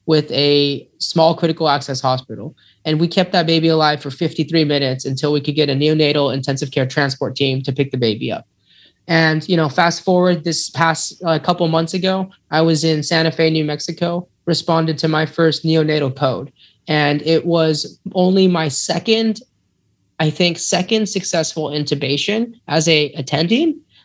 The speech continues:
but I got it right away because there's no one else that could do it. And I needed to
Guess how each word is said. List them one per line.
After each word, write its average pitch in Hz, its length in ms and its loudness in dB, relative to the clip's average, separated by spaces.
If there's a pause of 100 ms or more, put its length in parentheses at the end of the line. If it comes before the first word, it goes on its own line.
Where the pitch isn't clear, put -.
(120)
but 170 360 4
I 165 140 4
got 175 240 4
it 110 60 -4
right 156 260 2
away 156 540 0
because 165 260 -2
there's 196 180 4
no 247 140 4
one 240 160 4
else 226 200 4
that 220 100 -2
could 185 140 -2
do 262 180 -2
it. 143 180 2
And 160 140 -2
I 170 100 4
needed 190 360 4
to 170 220 2